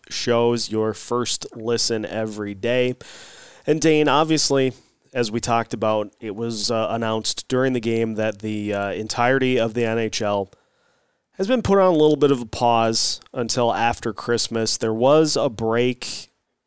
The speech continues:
in there, uh, already, but from the sounds of it,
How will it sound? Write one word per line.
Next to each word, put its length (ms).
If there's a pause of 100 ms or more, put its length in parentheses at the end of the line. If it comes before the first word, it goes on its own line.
(300)
in 280
there, 480 (540)
uh, 420 (760)
already, 680 (140)
but 280
from 300
the 80
sounds 420
of 100
it, 260